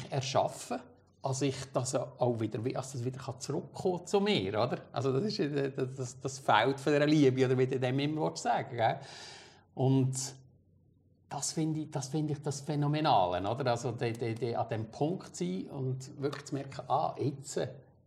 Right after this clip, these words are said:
jetzt kommt so ein Resonanzgesetz, oder? Und ja,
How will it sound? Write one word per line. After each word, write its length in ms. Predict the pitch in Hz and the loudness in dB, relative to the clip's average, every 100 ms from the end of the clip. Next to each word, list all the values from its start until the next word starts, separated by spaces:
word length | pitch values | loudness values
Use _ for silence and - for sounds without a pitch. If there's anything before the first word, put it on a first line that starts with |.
| _ _ _ | _ _ _
jetzt 160 | 123 - | -14 -10
kommt 180 | 160 151 | -8 -4
so 100 | 151 | -4
ein 40 | 135 | 0
Resonanzgesetz, 960 | 139 135 120 202 - - 226 - - - _ _ _ _ - | -2 0 0 -2 0 0 0 -2 -12 -16 _ _ _ _ -4
oder? 240 | 139 - - - - - - - - - | -4 -4 -10 -16 -16 -16 -18 -20 -20 -4
Und 420 | 135 127 123 120 - - _ | 0 2 2 -2 -10 -20 _
ja, 220 | 123 - | -4 -4